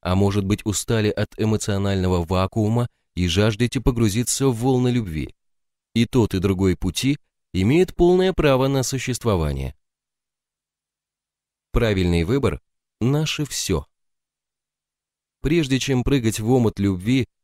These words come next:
по собственному желанию, было бы неплохо определиться с объектом чувств. Ведь влюбиться мы можем в кого угодно. Только как же найти того самого или ту самую,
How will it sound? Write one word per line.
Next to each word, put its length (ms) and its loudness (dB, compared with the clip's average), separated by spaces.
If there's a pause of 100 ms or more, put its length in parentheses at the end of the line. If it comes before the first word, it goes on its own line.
(120)
по 140 -2
собственному 640 -2
желанию, 540 0 (360)
было 180 2
бы 100 0
неплохо 520 0
определиться 680 0
с 140 -4
объектом 560 -2
чувств. 420 -8 (540)
Ведь 240 0
влюбиться 500 0
мы 160 4
можем 320 2
в 60 -10
кого 320 0
угодно. 480 -2 (480)
Только 280 0
как 240 -2
же 120 0
найти 320 0
того 400 -2
самого 480 0
или 180 0
ту 180 -4
самую, 600 -2